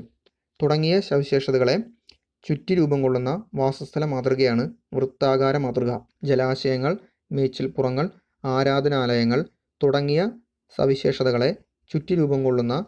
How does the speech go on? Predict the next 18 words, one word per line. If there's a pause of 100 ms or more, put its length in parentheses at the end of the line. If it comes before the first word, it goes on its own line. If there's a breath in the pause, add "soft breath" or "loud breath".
(340)
വാസസ്ഥല
മാതൃകയാണ് (240)
വൃത്താകാര
മാതൃക. (440)
അടുത്തത് (580)
വിവിധ
റോഡുകൾ (200)
ബന്ധിക്കുന്ന
ഇടങ്ങളിൽ (100)
രൂപം
കൊള്ളുന്ന (180)
വാസസ്ഥല
മാതൃക. (960)
ഉത്തരം (100)
നക്ഷത്ര
മാതൃക. (800)
വിവിധ
റോഡുകൾ